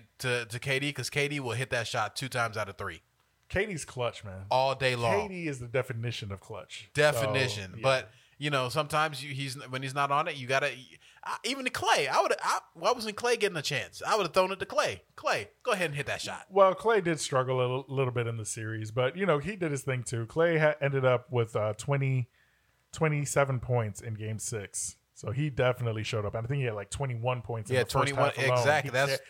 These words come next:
Speaker 2: he carried the Warriors in the first half.
Speaker 1: That's it. Him and, uh, Andre.
Speaker 2: Yep.
Speaker 1: Andre, Andre has been playing lights out this series.
Speaker 2: Mm-hmm.
Speaker 1: Honestly, if he, if they win this championship, he should retire. This is it. Walk out, walk out on
Speaker 2: Yeah.
Speaker 1: the sunset with four championships.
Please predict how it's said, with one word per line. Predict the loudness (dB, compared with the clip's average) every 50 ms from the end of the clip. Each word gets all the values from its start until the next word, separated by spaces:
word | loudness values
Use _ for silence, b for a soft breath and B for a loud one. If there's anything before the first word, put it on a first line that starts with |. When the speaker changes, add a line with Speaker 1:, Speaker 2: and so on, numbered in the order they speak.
| B B
Speaker 2:
he | -8 -8 -8
carried | -8 -12 -18 -8 -4 2 4 4 6 6 4 4 2 0 -2
the | -2 -2
Warriors | 0 2 0 0 0 -2 -2 -4 -4
in | -6
the | -6
first | -6 -6 -6 -6 -6
half. | -8 -8 -8 -6
Speaker 1:
That's | -6 -6 -6 -4 -2
it. | 2 2 2 2 0 _ _ -16 -14 -12
Him | -4 0 2 2 2 2 2
and, | 0 0 0
uh, | 2 4 6 6 6 6 4
Andre. | 4 2 2 2 -2 -2 -2 -2 -4 -8 -8
Speaker 2:
Yep. | -2 0 0 0
Speaker 1:
Andre, | 2 4 4 4 4 2
Andre | 2 2 2 2 4 2 2
has | 2 0 -2
been | -4 -4
playing | -4 -4 -4 -2 -2 -4
lights | 0 2 2 2 2 2 0 0
out | 0 -2 -2 -4
this | -10 -10
series. | -10 -8 -8 -8 -8 -10 -10 -10 -10 -8
Speaker 2:
Mm-hmm. | -8 -6 -4 -4 -4 -4 -4 -4 -6 -8 2 6
Speaker 1:
Honestly, | 6 6 6 4 0 0 0 0 0 -2 -4 _ -8
if | -8 -8 -6 -4
he, | -6 -4
if | -2 -2 -2 -2 2
they | 0 0 0
win | 0 -2 -6 -4 -4
this | -2 -2 -2 -2
championship, | -2 -2 -2 -2 -2 -4 -8 -8 -4 -4 -4 -4 -4
he | -6 -8 -8
should | -8 -10 -10 -10
retire. | -12 -12 -6 -4 -4 -4 -4 -6 -10 _ _ _ -6
This | -2 0 0
is | 0 0 0
it. | -2 -2 -4 b b b b b b
Walk | 2 4 4 4 4 4
out, | 4 6 6 4 2 -2 B B B B B
walk | 4 4 4 4 6 4
out | 4 6 6
on | 4 2
Speaker 2:
Yeah. | 2
Speaker 1:
the | 0
sunset | 2 2 2 2 2 2 2 0 2 2
with | -2 -4 -4
four | -4 -2 0 2 2
championships. | 2 2 0 0 0 -2 -6 -6 -6 -8 -8 -10 _ -14 -16 -16